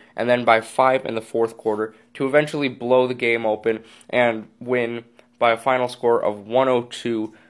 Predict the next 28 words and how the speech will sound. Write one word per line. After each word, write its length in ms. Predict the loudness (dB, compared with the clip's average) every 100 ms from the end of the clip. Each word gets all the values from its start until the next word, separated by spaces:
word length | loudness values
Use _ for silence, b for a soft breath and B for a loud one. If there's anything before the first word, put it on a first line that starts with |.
| b
to 120 | -6
one 220 | -2 -2
twenty 460 | -2 -2 -2 -4 -12 b b
to 80 | -14
tie 400 | -10 2 4 4
the 100 | 2
series. 560 | -6 -6 -6 -8 -14 -20 _ b b b b _ _ _ _ -2
Although 320 | 4 6 6 4
Giannis, 520 | 4 4 2 -2 -8 0
um, 300 | 4 4 0
had 140 | 0
a 60 | 0
much 320 | 2 0 2
better 240 | 0 0 0
game, 380 | -2 -4 -6 _ b b b
um, 280 | 0 0 0
in 160 | -6 -2
Game 200 | -2 -2
four 280 | -2 0
with 180 | 0 -6
twenty-five 560 | -6 -4 -2 2 0 0
points 380 | -2 -2 -2 -8
and 100 | -6
ten 240 | -4 -2
rebounds, 560 | -2 -2 0 0 -2 -8 b b b b
um, 400 | 0 0 0 -4 -16 _ _ _ _ _ _ _ _ _ _ _ _ _ _ _
Kyle 300 | 2 6 8
Lowry 520 | 8 8 8 2 -4